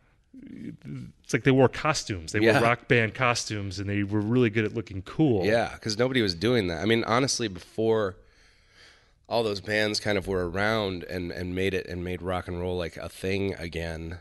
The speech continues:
Speaker 2: um, New York didn't have, like, any bands. It was, like, amazing. I remember just, like, going through in my early bands, like Calvin Crime and Sean Knob, like, playing at Brownies or Mercury Lounge and them asking, like, who we wanted to play with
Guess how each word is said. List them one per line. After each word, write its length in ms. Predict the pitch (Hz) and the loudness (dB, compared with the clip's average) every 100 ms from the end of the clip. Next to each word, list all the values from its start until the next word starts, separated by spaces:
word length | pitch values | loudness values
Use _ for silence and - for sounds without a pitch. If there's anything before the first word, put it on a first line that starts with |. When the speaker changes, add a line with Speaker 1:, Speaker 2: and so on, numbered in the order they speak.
| - | -10
Speaker 2:
um, 460 | 90 85 80 80 - _ _ _ _ _ _ _ _ - | -8 -8 -8 -12 -16 _ _ _ _ _ _ _ _ -4
New 140 | 107 | 2
York 360 | 117 113 110 - | 4 4 2 -2
didn't 220 | 110 101 | -4 -2
have, 300 | 107 98 90 | 0 0 -2
like, 260 | 87 - _ | -6 -8 _
any 260 | 107 104 95 | -2 0 0
bands. 600 | 82 92 73 - - - | -2 -4 -4 -10 -10 -8
It 60 | 87 | -6
was, 160 | 95 92 | -4 -2
like, 320 | 90 - - 90 | -4 -6 -12 -8
amazing. 560 | 92 98 98 87 87 | -2 -2 -2 -4 -6
I 40 | 87 | -6
remember 280 | 90 90 87 | -6 -6 -6
just, 160 | 82 | -4
like, 200 | 101 85 - | -4 -4 -6
going 280 | 95 90 | -6 -6
through 500 | - 98 95 90 85 - _ _ _ - - _ _ _ _ - | -8 -6 -4 -4 -8 -12 _ _ _ -20 -20 _ _ _ _ -10
in 120 | 104 | -6
my 160 | 107 95 | -4 -4
early 280 | 98 101 98 | -4 -4 -2
bands, 380 | 95 92 92 | 0 -2 -4
like 100 | 87 | -6
Calvin 320 | - 95 87 82 | -4 -4 -4 -8
Crime 400 | - 92 92 87 | -6 -2 -2 -4
and 100 | 82 | -4
Sean 360 | 95 87 85 | -2 -4 -4
Knob, 340 | 92 95 95 85 | -4 -2 -4 -6
like, 160 | 78 | -10
playing 220 | - 87 | -8 -6
at 100 | 82 | -6
Brownies 580 | - 90 90 90 90 - - | -6 -6 -4 -6 -4 -6 -6
or 80 | 82 | -8
Mercury 380 | 98 90 107 | -8 -4 -4
Lounge 400 | 92 87 85 85 | -4 -6 -8 -10
and 100 | 85 | -10
them 100 | 87 | -8
asking, 400 | 85 87 - 92 | -6 -6 -6 -6
like, 120 | 87 80 | -6 -6
who 260 | 92 95 | -6 -4
we 140 | 90 87 | -4 -4
wanted 180 | 85 | -6
to 80 | 82 | -8
play 260 | - 98 95 | -4 0 0
with 300 | 85 87 | 0 -4